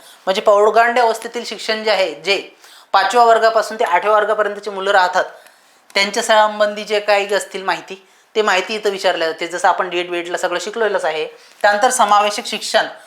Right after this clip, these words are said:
व विशेष गरजा, त्यानंतर शिक्षणाचे मानसशास्त्रीय पैलू, हे सर्व आपल्याला इथं तीस क्वेश्चन विचारले जातील. याचा पेपरसुद्धा आपल्याला दीडशे क्वेश्चनच राहणार आहेत आणि दीडशे मार्क राहणार आहेत. तर हा तीस मार्कासाठी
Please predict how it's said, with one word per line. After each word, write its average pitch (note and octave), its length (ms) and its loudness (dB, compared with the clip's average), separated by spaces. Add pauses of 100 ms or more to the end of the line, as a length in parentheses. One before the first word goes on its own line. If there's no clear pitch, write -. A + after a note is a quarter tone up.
(300)
व A3 140 4
विशेष A3 420 -2
गरजा, F3 360 2 (440)
त्यानंतर A3 400 2
शिक्षणाचे A3+ 640 0
मानसशास्त्रीय G3 720 -2
पैलू, F#3+ 400 0 (420)
हे B3+ 100 2
सर्व G#3 340 2
आपल्याला F#3 500 2 (460)
इथं A3 240 -2 (260)
तीस C4 220 -8
क्वेश्चन G#3+ 280 -2
विचारले F3+ 340 0
जातील. E3 180 -8
याचा F3+ 240 4
पेपरसुद्धा A3+ 540 -2
आपल्याला G3+ 360 2
दीडशे F3 320 -8
क्वेश्चनच G#3 400 -6
राहणार E3 280 2
आहेत - 640 -4
आणि F#3 160 0
दीडशे F3 380 -4 (140)
मार्क G#3+ 260 2
राहणार D#3 260 0
आहेत. C3+ 100 -12 (520)
तर B3+ 180 4
हा B3 140 4 (240)
तीस A#3+ 220 -8
मार्कासाठी G#3 560 2